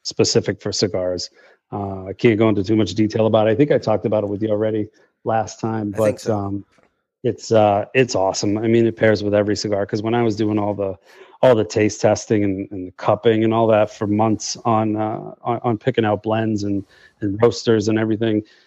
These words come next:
Speaker 1: I mean, I smoked every, every strength cigar with this one coffee, and, uh, and it, and it paired well with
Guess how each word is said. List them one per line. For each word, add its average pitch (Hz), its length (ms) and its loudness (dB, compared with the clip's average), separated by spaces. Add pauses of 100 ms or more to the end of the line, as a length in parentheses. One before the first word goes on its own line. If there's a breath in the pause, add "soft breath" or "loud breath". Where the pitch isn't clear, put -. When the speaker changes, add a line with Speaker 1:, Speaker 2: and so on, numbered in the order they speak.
(180 soft breath)
Speaker 1:
I - 60 -14
mean, 107 300 2
I 117 100 6
smoked 107 500 -2
every, 110 540 0 (520)
every 135 540 2
strength 117 460 -2
cigar 104 500 2
with 101 240 -2
this - 220 -2
one 101 200 -2
coffee, 95 720 -4
and, 101 480 -6
uh, 92 380 -2 (300)
and 107 120 2
it, 107 140 -2
and 107 140 -2
it 104 180 -8
paired 98 340 2
well 95 240 6
with 95 220 0